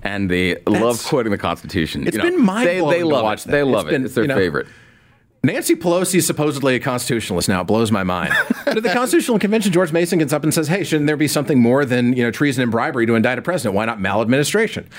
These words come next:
Speaker 2: And Governor Moore says, "Well, no, you know, we have an election every four years.
Speaker 1: Right.
Speaker 2: So, you know, that ought to prevent maladministration or doing a bad job or doing a dishonest job, which is a subjective term."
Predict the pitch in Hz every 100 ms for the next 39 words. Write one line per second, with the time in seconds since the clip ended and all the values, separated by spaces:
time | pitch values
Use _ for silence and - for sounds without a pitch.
0 | - - - - 127 127 123 120 135 135
1 | 139 143 151 147 151 147 156 240 139 127
2 | 135 151 156 147 170 208 165 156 147 143
3 | 127 160 139 120 254 208 170 - - -
4 | - - - - 82 - - 147 143 139
5 | 135 147 131 160 - 156 165 139 185 147
6 | 131 143 139 120 120 107 165 160 139 127
7 | 123 120 107 92 110 113 113 107 101 98
8 | 95 87 135 117 110 117 98 104 123 113
9 | 120 127 120 131 95 - 135 78